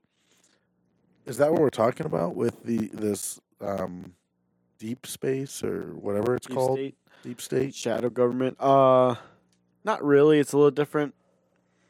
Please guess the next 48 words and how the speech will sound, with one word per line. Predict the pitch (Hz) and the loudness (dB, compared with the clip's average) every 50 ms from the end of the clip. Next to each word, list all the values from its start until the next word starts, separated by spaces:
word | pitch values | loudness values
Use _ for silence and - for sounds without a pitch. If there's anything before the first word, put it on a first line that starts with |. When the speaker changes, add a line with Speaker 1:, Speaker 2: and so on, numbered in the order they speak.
| _ _ _ _ _ _ _ - | _ _ _ _ _ _ _ -8
Speaker 1:
'Cause | 175 170 | -4 -4
it's | 185 170 | 0 4
what | 196 214 | 4 4
it | 208 - | 4 4
sounds | - 175 160 160 - | 2 0 0 2 2
like | 135 117 107 - | 0 0 0 -2
to | - 104 | -8 -12
me. | 107 104 - | -10 -10 -4
Speaker 2:
Yeah. | 196 185 165 139 120 107 95 - 123 - _ _ - | 0 2 4 4 4 2 0 -4 -8 -12 _ _ 2
But | 214 220 226 233 233 | 4 6 6 8 8
with | 220 220 220 | 8 8 8
the | 233 214 | 6 6
lobbyist | 202 208 220 226 208 208 196 175 - | 6 8 6 6 6 4 2 2 0
theory, | - - 170 156 151 147 143 143 135 _ - - _ _ _ _ _ | 0 2 4 4 6 4 4 2 0 _ -14 -20 _ _ _ _ _
the | 131 135 151 143 139 123 | 0 2 6 6 6 6
politicians | - - - - 208 190 165 - - 202 175 165 143 - | 4 0 0 2 4 4 2 0 -2 -6 -6 -4 -2 0
are | 127 117 | 0 0
still | - - - - - 175 160 135 | 0 -2 -8 -2 2 4 4 4
making | 123 123 131 131 123 - - 113 | 4 2 2 2 2 0 -4 -6
the | 107 107 | -6 -4
decisions. | 101 98 92 - - 135 120 101 101 92 85 80 90 - - _ | -4 -4 -6 -2 0 0 0 0 -2 -10 -12 -12 -16 -18 -16 _
Speaker 1:
Well, | - 147 151 | -6 -4 -2
yeah. | 151 190 | 0 0
Speaker 2:
With | 208 226 - | 0 0 0
the | 170 143 | -4 -4
deep | - - 226 226 | -4 -2 -4 -4
state, | - - - 165 151 143 143 _ _ _ _ _ _ _ - | -2 0 2 4 4 4 4 _ _ _ _ _ _ _ 2
they | 175 185 | 4 4
don't | 208 175 | 4 6
make | 160 147 - | 4 2 2
a | 120 | 0
single | - - 175 160 151 | -2 0 2 2 2
decision. | 127 123 117 - 151 131 113 107 104 101 | 2 2 0 0 0 0 0 -2 -2 2
They | 147 156 | 4 4
are | 165 156 | 4 4
told | - - 165 151 131 - - _ _ - | 4 2 2 2 2 2 -2 _ _ 0
every | 165 165 185 202 | 0 2 2 0
single | 180 - - 185 175 170 160 147 | -2 0 -2 0 4 4 4 4
move | 143 147 151 160 175 160 | 6 6 6 6 6 6
they | 175 185 180 | 6 4 4
do, | 165 160 196 202 190 170 - | 4 4 4 4 4 2 2
every | - 165 160 160 156 | 2 2 4 4 4
little | 143 156 156 147 | 4 4 4 2
thing | - 143 135 131 | 2 -2 -2 0
they | 123 117 | 0 0
do | 107 - 123 113 101 80 - _ _ _ _ _ _ _ _ - | 0 0 0 0 0 -2 -8 _ _ _ _ _ _ _ _ -12
in | 131 123 107 | -12 -12 -10
public. | - 120 117 101 104 92 - _ _ - - _ | -8 -6 -6 -6 -6 -8 -12 _ _ -20 -20 _